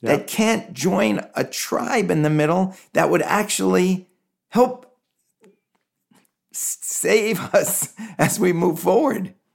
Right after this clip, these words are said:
Speaker 2: Okay. You want me to opine?
Speaker 1: Opine. Well,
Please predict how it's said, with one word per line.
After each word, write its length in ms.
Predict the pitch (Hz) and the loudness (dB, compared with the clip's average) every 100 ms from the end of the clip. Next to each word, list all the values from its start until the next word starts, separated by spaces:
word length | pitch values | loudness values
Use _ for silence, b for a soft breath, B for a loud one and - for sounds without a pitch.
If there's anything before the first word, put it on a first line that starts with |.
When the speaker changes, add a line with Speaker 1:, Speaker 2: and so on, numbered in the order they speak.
| _ _ _ _ _ _ _ - | _ _ _ _ _ _ _ -12
Speaker 2:
Okay. 420 | 110 117 98 - _ _ _ _ _ _ _ _ _ _ _ _ _ _ _ _ | -6 -4 -6 -10 _ _ _ _ _ _ _ _ _ _ _ _ _ _ _ _
You 100 | - | -4
want 140 | 117 113 | -2 0
me 60 | |
to 60 | 110 | 0
opine? 480 | 107 107 113 110 127 b b b b | -2 -2 -4 -4 -8 b b b b
Speaker 1:
Opine. 500 | 160 190 190 185 185 185 | 0 0 0 0 2 2
Well, 320 | 185 202 | -2 -2